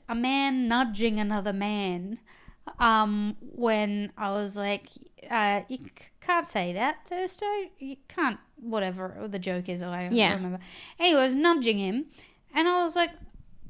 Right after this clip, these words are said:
Speaker 1: "What are you nudging me for? Have you, <laughs> have you," uh, basically, like,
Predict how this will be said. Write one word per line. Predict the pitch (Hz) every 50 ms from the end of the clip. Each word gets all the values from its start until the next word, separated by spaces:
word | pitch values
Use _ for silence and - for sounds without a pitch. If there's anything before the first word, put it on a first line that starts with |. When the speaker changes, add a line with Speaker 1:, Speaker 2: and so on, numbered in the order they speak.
| - -
Speaker 1:
"What | - 427
are | 427
you | 415 440 440 339 - - -
nudging | 311 403 415 427 427 415 403
me | 392 403 403 381
for? | - - - 254 214 196
Have | 202 202 240
you, | 277 320 359 392 381 370 339 330 349 - - - - - -
<laughs> | - - - - - - 339
have | 311 -
you," | - 453 415 415 494 523 453 392 311 247 196 214 208 220
uh, | - 262
basically, | 247 247 294 294 269 302 - 311 262 285 262 240
like, | 226 240 233 -